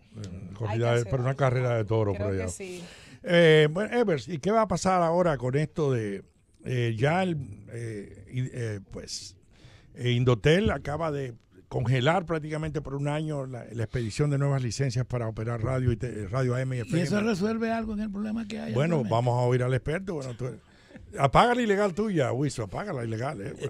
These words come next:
Speaker 2: antes que te la cierre.
Speaker 3: ¿Cuánto hay en día la ilegal en Baní?
Speaker 2: En Baní hay una ilegal encendida.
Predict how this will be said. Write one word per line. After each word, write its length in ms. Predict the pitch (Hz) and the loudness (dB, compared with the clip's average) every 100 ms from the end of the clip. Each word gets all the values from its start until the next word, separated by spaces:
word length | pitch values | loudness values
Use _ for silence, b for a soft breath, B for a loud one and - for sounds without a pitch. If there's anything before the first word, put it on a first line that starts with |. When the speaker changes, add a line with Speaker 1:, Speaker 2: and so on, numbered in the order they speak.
| - | -6
Speaker 2:
antes 200 | 127 139 | -4 -2
que 80 | 139 | -2
te 100 | 135 | -4
la 80 | 110 | -4
cierre. 240 | 127 147 | -4 -4
Speaker 3:
¿Cuánto 280 | 113 101 165 | -6 -8 -6
hay 60 | 160 | -4
en 500 | 151 151 147 131 - | -4 -2 -2 -2 -2
día 180 | 247 226 | -2 -8
la 100 | 208 | -8
ilegal 400 | 196 190 196 185 | -6 -4 -4 -2
en 100 | 170 | -4
Baní? 260 | 147 139 | -6 -4
Speaker 2:
En 80 | 147 | 0
Baní 240 | 131 131 143 | 2 4 4
hay 120 | 143 | 4
una 120 | 143 | 4
ilegal 340 | 131 131 135 | 2 0 -2
encendida. 580 | 156 139 147 151 190 185 | -4 -4 -4 -4 -6 -8